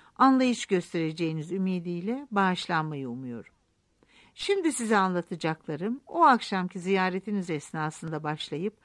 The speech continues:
halen süren ve yaşamım boyunca uyurken, gülerken ve ölürken bile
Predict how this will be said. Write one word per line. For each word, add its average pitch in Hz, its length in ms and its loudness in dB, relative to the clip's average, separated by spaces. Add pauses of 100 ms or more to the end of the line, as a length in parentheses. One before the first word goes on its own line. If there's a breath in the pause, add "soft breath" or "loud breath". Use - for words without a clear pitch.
(260 soft breath)
halen 262 480 4
süren 165 480 -4 (360 soft breath)
ve 247 60 4
yaşamım 254 600 2
boyunca 175 720 2 (100)
uyurken, 220 760 0
gülerken 208 720 0
ve 175 120 0
ölürken 185 680 -2
bile 175 340 -4